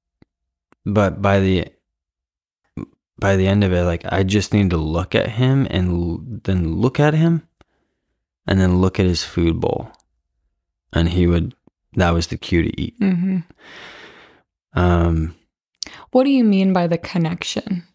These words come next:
Speaker 2: Because it's, I don't think it's, like, the normal, I don't think it's what people might think connection is.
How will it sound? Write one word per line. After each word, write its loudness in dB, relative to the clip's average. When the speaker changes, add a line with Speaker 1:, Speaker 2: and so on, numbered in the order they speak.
Speaker 2:
Because 0
it's, -2
I 0
don't 0
think 0
it's, -2
like, 0
the 0
normal, 0
I 0
don't 4
think 0
it's 0
what 0
people 0
might -2
think -4
connection -2
is. -6